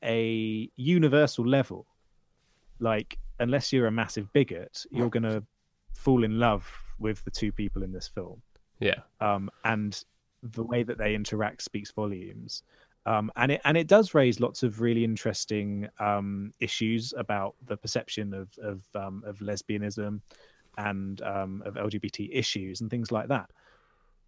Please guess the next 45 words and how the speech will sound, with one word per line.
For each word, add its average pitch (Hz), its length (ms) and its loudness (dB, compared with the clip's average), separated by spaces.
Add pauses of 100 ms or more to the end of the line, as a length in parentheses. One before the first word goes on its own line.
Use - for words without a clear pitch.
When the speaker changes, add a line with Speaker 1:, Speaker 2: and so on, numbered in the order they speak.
(320)
Speaker 1:
But 131 180 4 (160)
it 147 200 2
does 151 260 6
that 123 220 2
alongside 120 760 0
also 107 720 -4 (160)
telling 135 340 -2
this 120 180 -4
incredibly 117 500 -2
compelling 104 380 -6
story. 113 520 -6 (1040)
Um, 107 260 2
and 120 100 2
I, 131 120 4 (100)
uh, 135 120 -2 (100)
like, 127 280 4
I'd 151 300 8
not 135 160 2
heard 120 160 4
of 104 80 -2
this - 160 -6
film 101 180 -2
before. 90 440 -8 (520)
Um, 101 440 -4
and, 110 140 -4
like, 104 320 -4
I'm 131 100 4
not, 147 180 4
I 123 80 4
don't 143 160 4
consider 120 240 0
myself 110 280 -2
to - 40 -6
be, 110 80 -4
like, 104 180 -2
a 110 60 -8
super 135 300 2
film 139 260 4
buff, 151 300 6
but 180 100 8
I 196 60 8
know 226 180 10
my 190 140 12
way 151 160 12
around 120 520 6